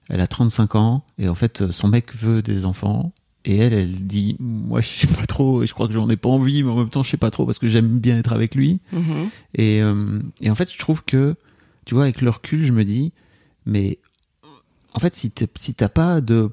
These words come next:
Speaker 1: projet commun, et si, tu vois, t'es avec quelqu'un avec qui ça se passe bien, et qui, et que vous avez pas une vie,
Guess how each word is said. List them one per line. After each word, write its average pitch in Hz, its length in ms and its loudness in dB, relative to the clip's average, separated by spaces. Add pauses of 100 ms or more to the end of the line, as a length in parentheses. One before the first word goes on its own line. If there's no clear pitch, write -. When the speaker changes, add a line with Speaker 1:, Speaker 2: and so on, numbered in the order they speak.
Speaker 1:
projet 117 380 2
commun, 127 460 2
et 104 100 -2
si, 107 320 -8
tu - 100 -8
vois, 120 180 2
t'es - 160 -2
avec 101 200 2
quelqu'un 113 300 0
avec 117 160 2
qui 123 120 -10
ça 107 120 -6
se - 60 -10
passe 107 220 0
bien, 120 260 2
et 107 140 -4
qui, 104 240 -10 (200)
et 113 140 -2
que 101 60 -8
vous 104 160 0
avez 98 140 4
pas 131 160 2
une 123 160 2
vie, 120 420 -4